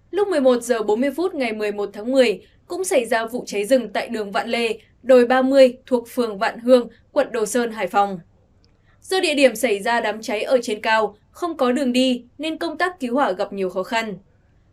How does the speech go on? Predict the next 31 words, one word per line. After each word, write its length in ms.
Đây 160
là 120
đám 180
cháy 200
thứ 140
ba 180
liên 200
tiếp 180
trong 180
vòng 200
sáu 220
ngày. 340
Trước 200
đó 280
là 180
đám 180
cháy 240
tại 140
điểm 220
cao 160
chín 200
hai, 340
đường 220
lên 180
tháp 220
Tường 180
Long, 260
thuộc 240
phường 180
Hải 180
Sơn. 340